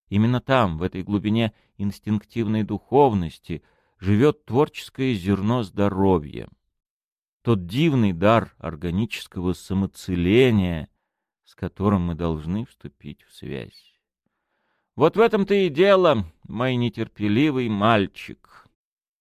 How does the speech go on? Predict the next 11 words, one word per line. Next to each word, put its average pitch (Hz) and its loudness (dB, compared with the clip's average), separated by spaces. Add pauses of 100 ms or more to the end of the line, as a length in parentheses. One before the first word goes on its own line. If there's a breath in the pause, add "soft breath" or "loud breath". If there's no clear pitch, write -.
(120)
Ты 196 6
тоже 208 4
утратил 160 2
живую 147 0
непосредственную 131 -2
связь 113 0
с - -20
твоим 107 0
строителем 120 -2
и 113 -2
врачом, 127 0